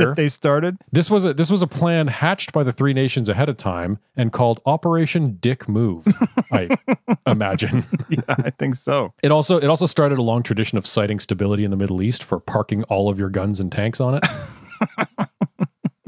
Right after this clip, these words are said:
Speaker 2: We can, we can thank them for that. Eventually, Canada stepped in and de-escalated the situation. You're welcome, world.
Speaker 1: Good on us.
Speaker 2: But you can imagine that tensions didn't really just go away. In fact,
Speaker 1: No?
Speaker 2: they were reignited not ten years later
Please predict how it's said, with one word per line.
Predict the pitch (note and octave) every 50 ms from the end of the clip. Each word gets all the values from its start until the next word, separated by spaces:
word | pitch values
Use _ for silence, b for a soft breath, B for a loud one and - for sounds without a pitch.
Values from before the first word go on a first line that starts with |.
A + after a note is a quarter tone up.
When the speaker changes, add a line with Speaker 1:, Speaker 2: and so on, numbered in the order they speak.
| - _ -
Speaker 2:
We | - -
can, | - G#2+
we | A2 A2+ G#2
can | F2 G2
thank | G2+ B2+ A#2 G#2+ -
them | A2 F#2
for | - G#2
that. | F#2+ F2 A2+ A2+ - - - _ _ _
Eventually, | - C3+ F3 G#3 F#3+ - E3 D3+ D3
Canada | C3 - D3 C#3+ C#3+ C#3 C3+
stepped | B2+ - - C3 B2 -
in | C3 A#2
and | A2+ A2 G#2
de-escalated | G2 G#2+ G#2 G#2+ G#2 - - G#2+ G#2 G2+ G2+
the | F#2+ F#2
situation. | - A2+ - - G#2 G#2 G#2 G2+ - - G#2+ A2+ A2 - _ _ _ _ -
You're | A2 G2 F#2+
welcome, | F#2+ F#2+ F#2 - G#2 F#2+
world. | F#2+ F#2+ F#2+ G2 G#2 A2
Speaker 1:
Good | - A2+ A#2 A#2 A2+
on | A2+ A2 A2+ A2+
us. | G#2+ F#2+ F#2+ G2 - - - - - - _ - - -
Speaker 2:
But | - C#3 D3
you | D3 C3+
can | - D3
imagine | C#3 D3 F3+ G3 G3 D#3+ E3 F#3 E3+
that | D3 C3+ B2+
tensions | - - E3+ F3 - F3 E3 B2+
didn't | G#2 C3 C3 B2+ B2
really | A2+ A#2 A2+ A2 G2+
just | G2 F#2+ G2 G2+
go | F#2 A2+ G#2 G2+
away. | F#2+ F2+ F#2 F#2+ G2 F2+ - - - _ _ _
In | - A#2+
fact, | G#2+ - - - A3+ G#3+ C3 A#2 - - - -
Speaker 1:
No? | D3 D#3 A3 D#4 - _ -
Speaker 2:
they | A#2 A#2
were | A2+ G#2+
reignited | G#2 G#2+ C#3 G3 G#3+ F#3 C#3 C3+ D3+ D#3+ C#3+ A2 A2 A2+
not | A2 A2 A2+ A#2+ - -
ten | - - - F#3 G3+ G#3+ G#3
years | G3+ F#3+ D#3+ A#2+
later | C3+ D3+ D3+ B2 G#2 G2 G2 G2